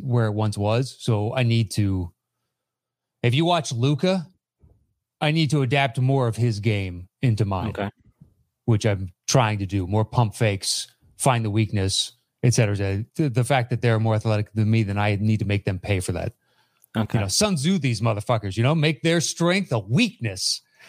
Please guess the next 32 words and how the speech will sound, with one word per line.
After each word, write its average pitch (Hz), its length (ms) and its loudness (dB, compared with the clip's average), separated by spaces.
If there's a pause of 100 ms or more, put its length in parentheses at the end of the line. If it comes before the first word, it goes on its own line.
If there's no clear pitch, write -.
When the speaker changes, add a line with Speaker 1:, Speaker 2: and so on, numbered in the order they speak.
(120)
Speaker 1:
And 147 160 0
Speaker 2:
Nice. 160 60 0
Speaker 1:
let's 175 160 -2
see 196 160 0
if 170 120 -2
I 180 120 0
can 180 120 -2
actually 175 280 0
do 175 180 0
it 180 60 0
at 160 80 -6
forty-two, 165 560 0
'cause 127 160 0
I 131 100 2
don't 139 300 0
believe 135 640 0
that's 139 240 -2
entirely 135 400 0
possible, 139 400 -2
but 113 160 -6
I'm 123 120 -2
gonna 120 160 -4
try. 131 460 -4 (100)
<laughs> 123 160 -2
I'm 123 280 -6
Speaker 2:
Yeah, 120 140 2
Speaker 1:
gonna 139 100 4
Speaker 2:
yeah. 117 680 2 (100)
Speaker 1:
try. 131 120 2 (720)
Speaker 2:
<laughs> - 0 -
Speaker 1:
Uh, 120 420 2
Speaker 2:
Yeah. 104 140 2